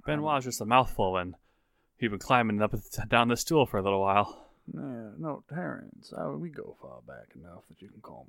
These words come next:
Speaker 2: me Ben. I don't mind.
Speaker 1: Good. Uh, that's what I hoped. I just wanted to, you know, it's never too late to ask, if it's okay.
Speaker 2: Yeah, no, but I don't think, why don't you just have multiple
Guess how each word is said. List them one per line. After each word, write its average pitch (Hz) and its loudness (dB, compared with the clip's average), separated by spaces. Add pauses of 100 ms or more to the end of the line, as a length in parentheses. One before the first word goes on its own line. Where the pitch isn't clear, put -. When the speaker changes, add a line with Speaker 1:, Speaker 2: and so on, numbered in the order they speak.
Speaker 2:
me - -20 (120)
Ben. 71 -20 (260)
I 104 -16
don't 69 -18
mind. 76 -14
Speaker 1:
Good. 98 -4 (100)
Uh, 113 -12 (260)
that's 143 -14
what 165 4
I 139 4
hoped. 107 4
I 107 2
just - -10
wanted 135 0
to, 139 2
you 143 2
know, 123 -2 (640)
it's - -18
never 117 -2
too 131 -2
late 123 2
to - -6
ask, 120 -4 (200)
if - -16
it's 107 -10
okay. 98 -2 (340)
Speaker 2:
Yeah, 180 -2 (440)
no, 160 -4
but - -8 (840)
I - -8
don't 220 -4
think, 175 -6 (800)
why 170 -8
don't 196 -2
you 151 -6
just 131 -8
have 127 -6
multiple 123 -6